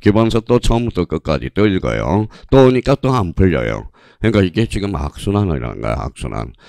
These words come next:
그러면 자기가 요 이십오 번 문제가 안 풀리면 어디에? 자기가 보고 있던 요 문제만 오답 정리를 하라는 거야. 오답 정리는 딴 게 없어요. 찾아보는 게 오답 정리라는 거야.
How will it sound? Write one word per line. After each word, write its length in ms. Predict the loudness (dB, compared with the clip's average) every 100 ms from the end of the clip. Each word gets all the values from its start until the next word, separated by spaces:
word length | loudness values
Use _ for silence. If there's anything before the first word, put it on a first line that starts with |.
| -4
그러면 220 | 4 4 6
자기가 340 | 4 6 6
요 200 | 6 6
이십오 520 | 4 2 2 2 2
번 200 | 2 0
문제가 400 | 0 0 0 0
안 120 | -2
풀리면 420 | 0 0 0 -4 -6
어디에? 420 | -4 -2 -2 -4 -4
자기가 300 | -4 -2 -4
보고 300 | -4 -4 -2
있던 260 | -4 -6 -4
요 100 | -2
문제만 800 | 0 0 -4 -4 -6 -6 -8 -10 -16 _ _ -8
오답 360 | -6 -4 -6 -6
정리를 360 | -10 -10 -10 -8
하라는 420 | -6 -6 -6 -8
거야. 140 | -10 0
오답 360 | 2 2 2
정리는 320 | 0 -2 -4
딴 180 | -4 -6
게 80 | -4
없어요. 240 | -4 -6
찾아보는 680 | -4 -4 -2 -4 -2 0 -2
게 100 | -2
오답 400 | -2 -2 -2 -4
정리라는 520 | -4 -6 -6 -6 -6 -6
거야. 280 | -6 -8